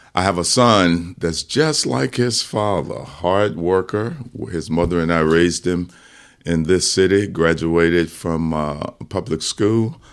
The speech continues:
Uh, he attended the University of Memphis, played basketball one year for Pashner,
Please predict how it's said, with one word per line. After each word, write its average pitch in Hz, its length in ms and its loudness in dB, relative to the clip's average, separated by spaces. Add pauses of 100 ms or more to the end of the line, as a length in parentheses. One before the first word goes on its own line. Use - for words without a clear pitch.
(480)
Uh, 85 220 -6
he 82 120 0
attended 87 500 0
the 80 100 -2
University 80 520 0
of 71 60 -4
Memphis, 78 400 -2
played 80 300 -4
basketball 76 720 -2
one 73 240 -4
year 76 180 -2
for - 160 -10
Pashner, 85 720 -4